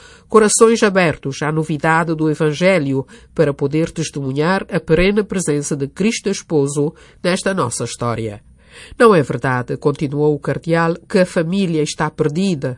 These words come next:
ultrapassada, no ocaso. Está ainda sobre os ombros do pastor,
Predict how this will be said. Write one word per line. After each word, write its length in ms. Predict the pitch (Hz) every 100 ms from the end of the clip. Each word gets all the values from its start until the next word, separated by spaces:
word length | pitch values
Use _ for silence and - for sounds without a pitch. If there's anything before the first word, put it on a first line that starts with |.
| -
ultrapassada, 920 | 147 147 - 156 147 - 190 139 135 135 -
no 120 | 160 165
ocaso. 640 | 156 190 165 120 127 120 _ - - - -
Está 460 | 208 - 208 220 233
ainda 480 | 190 196 208 214 202
sobre 300 | 185 196 180
os 180 | 180 -
ombros 480 | 220 254 147 143 139
do 140 | 143
pastor, 560 | 139 131 - 202 185